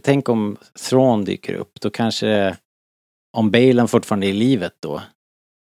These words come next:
så tänker jag att det blir en, då är det en, <laughs> en för mycket.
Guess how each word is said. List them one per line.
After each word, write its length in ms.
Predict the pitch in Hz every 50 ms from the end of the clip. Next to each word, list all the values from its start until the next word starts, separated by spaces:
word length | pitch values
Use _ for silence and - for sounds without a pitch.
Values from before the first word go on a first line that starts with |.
| _ _ _ _ _ _ _ _ _ _ _ _
så 200 | - - - 110
tänker 300 | - - 101 98 - 95
jag 40 | 92
att 320 | - _ _ - - - -
det 100 | - 101
blir 180 | 90 98 95 82
en, 320 | 104 101 98 95 92 90 92 - _ _ _ _ _ _ _ _ _ _ _ _ _ _ -
då 60 | 120
är 80 | 113 107
det 60 | 104
en, 280 | 107 104 98 95 98 - - _ - - - - 170 - -
<laughs> 400 | 139 - _ _ - - - -
en 220 | - 139 143 139
för 120 | - 139
mycket. 480 | 131 131 139 - - - 113 90 82